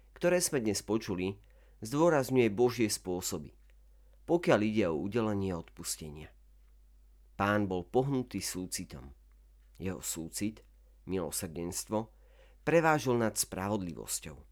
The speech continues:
Táto epizóda odráža to, čo každý z nás pozná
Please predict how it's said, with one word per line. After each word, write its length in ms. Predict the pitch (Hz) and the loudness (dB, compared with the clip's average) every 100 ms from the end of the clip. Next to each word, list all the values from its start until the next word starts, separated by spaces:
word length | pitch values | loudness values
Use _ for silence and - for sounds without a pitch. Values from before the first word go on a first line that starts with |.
| - - - - - - - - - | -20 -20 -20 -20 -20 -20 -20 -18 -4
Táto 400 | 98 98 101 95 | -2 0 2 0
epizóda 560 | 113 156 151 107 87 | 0 0 0 2 2
odráža 480 | 127 160 151 113 80 | 2 0 0 -2 -6
to, 320 | - 98 120 - - - - - | -4 -4 -4 -8 -20 -20 -20 -4
čo 160 | 110 110 | -2 0
každý 400 | 120 123 104 92 | 0 0 -2 -2
z 80 | 101 | 0
nás 240 | 101 - - | 0 0 -4
pozná 560 | 95 - 104 95 87 | -6 -2 0 0 -4